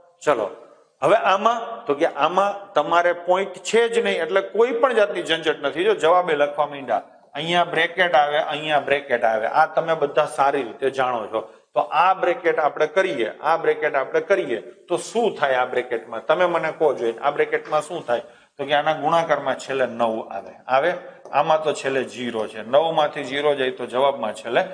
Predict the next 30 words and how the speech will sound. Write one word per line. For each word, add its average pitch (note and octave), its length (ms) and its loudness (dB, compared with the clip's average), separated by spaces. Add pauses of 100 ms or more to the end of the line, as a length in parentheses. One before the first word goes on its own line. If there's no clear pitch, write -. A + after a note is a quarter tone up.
(240)
નવ A#2+ 380 -6
આવે. G2 200 -6
હાવ C#3 300 2
મફતમાં D3+ 380 0
પતી D3+ 240 -2
ગયું. E3 300 -4 (160)
તો - 60 -6
અંક D#3+ 300 -2
સરવાળો C3+ 500 2
ન D3+ 240 -2
કરાય. F#2+ 260 -10 (400)
ડન D#3 200 2
છે? F3+ 160 0 (340)
હવે D3 180 4
લઈશું A#2 520 -4
આ. A2+ 120 2 (460)
હવે B2+ 120 4
આ C#3 280 2
લઈએ. G2 360 -10 (1600)
એકાવન C#3+ 680 2
ગુણ્યા C3 520 -2 (100)
એકાવન C3+ 640 0
ગુણ્યા A#2 440 -4 (120)
એકાવન. A#2 560 -2 (440)
ગુણ્યા C#3 600 0
ચૌદ, D#3+ 520 0
ગુણ્યા C3 560 -4
ચૌદ, D3+ 440 -2
ગુણ્યા A2+ 480 -4
ચૌદ. G2+ 320 -4